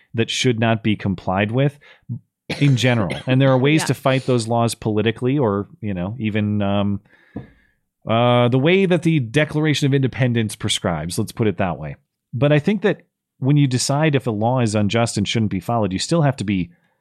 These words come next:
Speaker 1: intelligent about your decision, intelligent
Speaker 2: Yeah.
Speaker 1: and moral about your decision and, and how to, how to resist it. And if you're facing an arrest that you think is unjust, your odds of defeating the arrest in the heat of that moment
Speaker 2: They're not
Speaker 1: uh,
Speaker 2: good.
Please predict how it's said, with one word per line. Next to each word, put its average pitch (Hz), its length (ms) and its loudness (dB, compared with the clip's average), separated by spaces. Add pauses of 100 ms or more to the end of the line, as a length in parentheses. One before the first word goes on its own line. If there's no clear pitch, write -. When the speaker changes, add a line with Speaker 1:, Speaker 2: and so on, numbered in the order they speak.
(580)
Speaker 1:
intelligent 113 720 0
about 101 320 0
your 98 140 0
decision, 104 680 -2
intelligent 151 540 2
Speaker 2:
Yeah. 123 80 -2
Speaker 1:
and 123 100 2
moral 117 320 2
about 107 180 0
your 104 80 -2
decision 113 520 -2
and, 101 160 -6
and 101 280 -6
how 101 140 -4
to, 95 220 -4
how 104 140 -4
to 82 320 -4 (120)
resist 104 420 -2
it. 76 180 -8
And 104 200 -2 (920)
if 131 160 -2
you're 143 80 2
facing 180 420 0
an 131 60 2
arrest 117 340 0
that 110 100 -6
you 107 80 0
think 117 240 0
is 107 120 0
unjust, 101 560 0 (100)
your 117 240 -2
odds 139 220 0
of 131 120 0
defeating 120 540 0
the 117 140 2
arrest 98 440 -2
in 110 140 -2
the 95 80 -4
heat 107 220 -4
of 104 120 -2
that 98 180 0
moment 95 440 -2 (500)
Speaker 2:
They're 196 120 -8
not 214 160 2
Speaker 1:
uh, - 20 -4
Speaker 2:
good. 120 240 -4